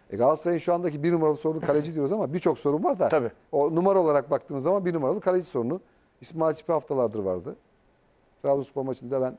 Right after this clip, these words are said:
Speaker 1: Fatih'i bekliyorum çok net. Bugün, e, o çıkacak sahaya. O da haftalardır maça çıkmıyor.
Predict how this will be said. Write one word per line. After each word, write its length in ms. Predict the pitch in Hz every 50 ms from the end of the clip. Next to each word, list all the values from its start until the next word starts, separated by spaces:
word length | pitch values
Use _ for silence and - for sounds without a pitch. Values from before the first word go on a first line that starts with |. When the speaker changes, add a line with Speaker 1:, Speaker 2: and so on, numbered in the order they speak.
| _ _ _
Speaker 1:
Fatih'i 380 | - - 127 131 - - 143 127
bekliyorum 340 | 110 98 - - 95 90
çok 220 | - 98 78 - -
net. 120 | 87 98 107
Bugün, 220 | 104 107 107 107 - _ _ _ _ _ _ _ _ _ _ - -
e, 260 | 98 95 95 92 90 - - _ _ _ _
o 100 | - 123
çıkacak 380 | - - - 101 87 95 92 -
sahaya. 180 | - 87 90 117
O 80 | 117 123
da 80 | 127
haftalardır 460 | 127 120 - 143 147 165 175 156 156
maça 200 | 135 123 - -
çıkmıyor. 400 | 101 - - - 98 90 87 92